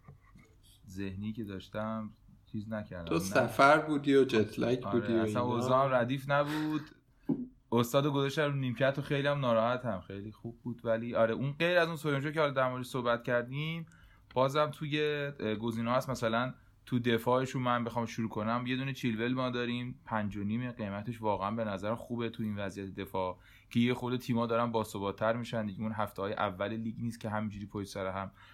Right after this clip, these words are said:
Speaker 1: همه گل بخورن. بعد
Speaker 2: مم.
Speaker 1: فیکس هم هست، اه، قابل توجه دوستانی که نگران هستن که دفاعشون یا بازیکناشون،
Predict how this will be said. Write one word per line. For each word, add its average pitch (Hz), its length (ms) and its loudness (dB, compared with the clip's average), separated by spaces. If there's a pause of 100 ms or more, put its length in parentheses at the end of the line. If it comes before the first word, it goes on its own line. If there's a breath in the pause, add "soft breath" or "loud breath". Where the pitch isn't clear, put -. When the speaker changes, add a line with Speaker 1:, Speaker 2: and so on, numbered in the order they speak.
(120 soft breath)
Speaker 1:
همه 104 260 0
گل 98 240 -4
بخورن. 92 440 -6 (680 soft breath)
بعد 101 520 2
Speaker 2:
مم. 107 160 -4
Speaker 1:
فیکس 147 320 0
هم 151 140 6
هست، 120 420 -2 (360)
اه، 95 80 -8 (480)
قابل 110 220 2
توجه 104 340 0
دوستانی 113 440 -2
که 107 460 -4
نگران 101 540 -2
هستن 104 400 -6
که 95 340 -6
دفاعشون 98 640 -2
یا 98 100 -4
بازیکناشون، 95 960 -8